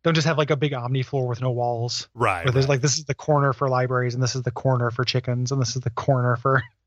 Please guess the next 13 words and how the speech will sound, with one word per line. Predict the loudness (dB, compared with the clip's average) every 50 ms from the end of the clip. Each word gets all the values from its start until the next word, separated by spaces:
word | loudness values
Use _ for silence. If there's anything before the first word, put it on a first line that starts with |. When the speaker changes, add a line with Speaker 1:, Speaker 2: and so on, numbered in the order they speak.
| _ _ _
Speaker 2:
Yeah. | -8 -2 -2
Speaker 1:
for | 0
training | 2 2 0 0 0 0
dummies. | -2 -2 -2 -2 -6 -6 -8 -10 _ _
Speaker 2:
Yeah. | -4 -4 -4 -4 -8 -6
One | 0 0 0 2 2
thing | 0 0
you're | 0 0
not | 0 0 0 -2 -4 -4
really | -4 -2 0 0 -2 0
doing | 0 0 0 0 0 -2 -2 -4
is, | -4 -4 -4 -4 -4 -6 -2 -2
like, | -2 -2 -2 -4